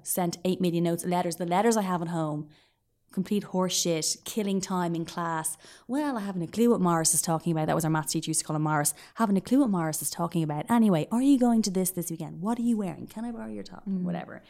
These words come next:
Speaker 2: The letter writing back in the day was huge, wasn't it?
Speaker 1: It
Speaker 2: We
Speaker 1: was,
Speaker 2: consumed an
Speaker 1: yeah.
Speaker 2: awful lot of time because that was the main way that we had to communicate, like, you know,
Speaker 1: Yeah.
Speaker 2: and then, you know, 'cause every, there was the fights to get on the landline and get, you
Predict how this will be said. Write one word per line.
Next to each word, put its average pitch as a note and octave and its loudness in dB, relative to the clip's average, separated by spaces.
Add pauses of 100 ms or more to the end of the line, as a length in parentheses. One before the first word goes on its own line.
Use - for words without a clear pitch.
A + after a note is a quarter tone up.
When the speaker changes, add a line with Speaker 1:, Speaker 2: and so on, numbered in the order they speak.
Speaker 2:
The F#3 -2
letter F#3+ 2
writing F#3+ 2
back E3+ -4
in E3+ 0
the E3+ 0
day D#3+ -2
was D#3+ -6
huge, F3 2
wasn't E3 2
it? E3 2
Speaker 1:
It C4 -6
Speaker 2:
We C4+ 0
Speaker 1:
was, A3+ 0
Speaker 2:
consumed A3 2
an G3+ 4
Speaker 1:
yeah. G3 6
Speaker 2:
awful G3 2
lot F3+ 0
of E3 -8
time F3+ 2
because D#3+ -2 (380)
that G3 0
was G3 2
the - 0
main G3 6
way F#3 4
that F3+ 0
we F#3 -2
had F3 -2
to - -10
communicate, B3 -4
like, D3+ -6
you E3+ -2
know, D#3+ 2
Speaker 1:
Yeah. D#3+ 4
Speaker 2:
and D#3+ 4
then, D#3+ 0 (300)
you G#3 2
know, F3+ 2
'cause G#3+ -2
every, B3 0
there B3 -4
was A#3+ -4
the A#3+ -6 (120)
fights C4 -2
to C#4+ -4
get B3 -2
on A3+ 2
the G#3 2
landline G#3+ 0
and E3+ 2
get, - -8
you - -16